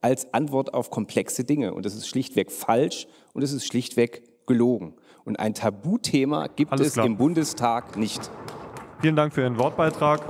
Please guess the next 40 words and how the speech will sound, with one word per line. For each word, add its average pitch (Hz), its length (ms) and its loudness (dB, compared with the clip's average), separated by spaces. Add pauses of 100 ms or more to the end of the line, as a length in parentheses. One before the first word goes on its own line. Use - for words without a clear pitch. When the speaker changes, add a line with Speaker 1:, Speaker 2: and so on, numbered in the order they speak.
(580)
Speaker 2:
Äh, 135 300 4
damit 131 280 2
würde 123 160 2
ich 117 80 -6
dieses 117 460 -2 (160)
Thema 117 340 2
auch 113 220 -2
erstmal 104 760 -4 (840)
ruhen 131 200 2
lassen. 123 400 0 (340)
Ich 135 160 -6
denke, 127 880 2
äh, - 40 -20 (460)
wenn 156 300 0
wir 160 80 4
am 147 100 0
Ende 147 160 -2
noch 135 160 -2
Zeit 139 300 2
und 131 80 0
Lust 143 240 2
haben, 135 160 4
dann 127 100 0
können 131 120 2
wir - 20 4
das 127 80 2
nochmal 131 180 2
weiter 127 240 4
ausführen. 127 380 0
Bis 131 180 -2
dahin 120 340 4
würde 113 120 0
ich 104 80 -12
vorschlagen, 110 680 -2 (200)
machen 113 180 -4
wir 120 60 -2
mit 117 140 -6
unseren 120 240 0
Fragen 104 380 0
weiter. 107 340 -10